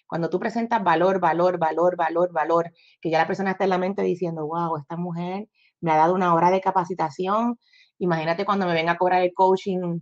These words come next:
va a ser algo", y en todo momento le estás dejando saber, "Esto valdría mucho dinero, esto valdría mucho dinero".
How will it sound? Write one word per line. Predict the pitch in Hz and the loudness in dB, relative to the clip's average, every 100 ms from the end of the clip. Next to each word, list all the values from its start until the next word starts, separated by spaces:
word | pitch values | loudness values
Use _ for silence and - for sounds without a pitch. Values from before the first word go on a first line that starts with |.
| - | -4
va | 160 | -4
a | |
ser | 165 175 | 0 2
algo", | 175 180 185 - | 2 2 2 4
y | |
en | 185 | 2
todo | 190 | 2
momento | 220 240 240 | 0 0 -2
le | |
estás | 202 175 | -2 -2
dejando | 175 196 | -2 -2
saber, | 185 185 185 | -2 -2 -2
"Esto | 170 175 240 | -4 -6 0
valdría | 233 202 180 202 262 - | 0 2 0 -2 -4 -6
mucho | 180 170 170 | -8 -6 -6
dinero, | 180 160 160 151 - _ - | -6 -6 -6 -8 -14 _ -4
esto | 202 202 | -4 -2
valdría | 202 196 233 233 202 | -2 0 0 0 -2
mucho | 202 214 | -6 -4
dinero". | 196 175 175 151 | -2 -2 -4 -6